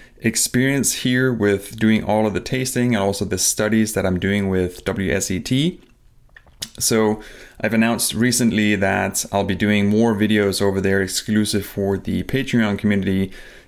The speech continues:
to share my knowledge as I go through this, um, through this study here. And, uh, yeah, if you wanna join me over there and get access to those videos, feel free to join me over on patreon dot com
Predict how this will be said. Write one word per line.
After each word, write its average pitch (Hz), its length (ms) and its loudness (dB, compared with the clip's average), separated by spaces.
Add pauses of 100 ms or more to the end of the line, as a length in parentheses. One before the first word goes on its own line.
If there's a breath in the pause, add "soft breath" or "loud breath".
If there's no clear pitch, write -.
(140 loud breath)
to 104 480 2
share 110 380 0
my 98 120 0
knowledge 107 460 0
as 95 240 -2
I 95 100 0
go 95 240 -2
through 98 220 -2
this, 95 400 -2
um, 90 380 -2 (460)
through 95 160 -4
this 90 180 -2
study 123 300 0
here. 117 380 2 (400 loud breath)
And, 92 220 0
uh, 90 200 2
yeah, 104 200 0
if 110 100 0
you 143 60 0
wanna 151 200 2
join 123 200 0
me 123 100 4
over 110 160 0
there 113 300 2
and 98 160 0
get 101 140 0
access 107 380 -2
to 98 80 -6
those 98 220 0
videos, 107 680 0
feel 101 200 -4
free 104 160 0
to 98 80 0
join 101 220 0
me 101 160 0
over 95 340 -2
on 90 280 -4
patreon 117 380 0
dot 92 140 -2
com 165 320 0